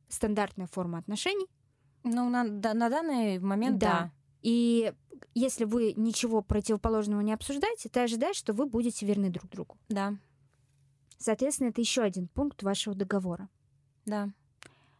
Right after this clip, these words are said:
Speaker 1: Если вы вступаете в эти отношения, опять же, ты ожидаешь, что вы будете совместно решать какие-то материальные вопросы, проблемы и все остальное.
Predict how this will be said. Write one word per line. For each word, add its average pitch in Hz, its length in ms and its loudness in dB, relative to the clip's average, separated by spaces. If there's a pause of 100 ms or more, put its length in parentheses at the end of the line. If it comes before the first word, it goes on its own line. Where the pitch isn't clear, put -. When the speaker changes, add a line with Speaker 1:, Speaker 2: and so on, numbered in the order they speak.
(180)
Speaker 1:
Если 247 440 0
вы 220 400 0 (960)
вступаете 196 800 -4 (560)
в 190 80 -2
эти 196 240 0
отношения, 170 560 -6 (400)
опять 190 340 0
же, - 220 -12
ты 233 160 2
ожидаешь, 190 680 -2
что - 280 -4
вы 269 240 0
будете 208 480 -4
совместно 247 560 0
решать 302 320 0
какие-то - 420 -2 (320)
материальные 208 540 0
вопросы, 285 440 0
проблемы 254 460 0
и - 120 -6
все - 160 -4
остальное. 202 500 -2